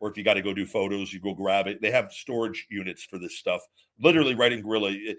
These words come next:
they have it all tiered off and they have multiple titles in there. And, like, for that way, you, you have your titles at T V. You keep one with you at all times for live events. They send you one for your home with it usually on that. And, uh,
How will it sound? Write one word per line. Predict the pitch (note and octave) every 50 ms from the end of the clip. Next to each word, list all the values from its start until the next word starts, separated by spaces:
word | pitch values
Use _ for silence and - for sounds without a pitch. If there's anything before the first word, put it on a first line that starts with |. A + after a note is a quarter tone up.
| - _ _ _ _
they | A2+ A2+
have | A#2+ C3 A#2+ A#2
it | A#2
all | A#2 A2+ A#2 A2+
tiered | - - - A#2+ A#2 A2+ A2
off | G#2+ A2 A2 A2 - -
and | G#2+ G#2 G2 - _ _ _ _
they | G#2 G#2
have | B2 B2 A2+ A2+
multiple | A#2 A#2 - - - A2
titles | A2 - A#2 A2+ A2 A2+ G#2 A2
in | A#2 A2+
there. | A2 A2 G#2+ A2 G2 - _ _ _ _ _ _ _ _ _ _ _ _ _ _ -
And, | A#2 A#2 G#2
like, | G#2+ A2+ - - G2+ G2+ A2
for | - B2+ A#2 A2+ G#2 - - _ _ _ _ _ _ _
that | A#2+ B2+ A#2+ A2+
way, | A#2 A#2 A#2
you, | A#2 A2 A2 A2 G#2+ A2+
you | A2 G#2+
have | A2 A2 G#2+ G#2
your | G#2 G2+
titles | - A#2+ A#2 A2+ G#2 F#2+
at | A2+ - -
T | - A#2
V. | G2+ G#2+
You | G#2+ G#2+ G#2 A2 A#2
keep | - - C3 G#2+ A#2
one | A2+ A#2 A#2 A#2 A2+
with | A2 A2+ G#2+
you | A2 A2+ A2
at | G#2+
all | G#2+ G#2+
times | G#2+ - A2 A2 G#2 G2+
for | - A2 G#2
live | G#2 G#2 G#2 G2+
events. | G2 F#2 G2+ G#2 G2+ -
They | - G2
send | - - A2+ A2+ G#2
you | G#2+ A2
one | G2 G2+ G#2 G2+
for | - -
your | G#2 G2 F#2+
home | F2 G2+ G2 G2 G2+ G2+ G2+ G2 G2 _ _ _ _ _ _ _
with | G#2+ G#2+ G2+ G#2
it | G#2+ -
usually | G#2+ G#2 G#2 G2 G2 A2 G#2 G#2 G#2 G#2 G2+ G2+
on | - G#2 G#2 G2+ G#2 G#2
that. | G#2 G2+ G2+ G2+ G2+ -
And, | G2 F#2+ F2+ F2+ E2+ E2+ F2 E2 E2
uh, | F2+ E2+ E2+ D#2+ D#2+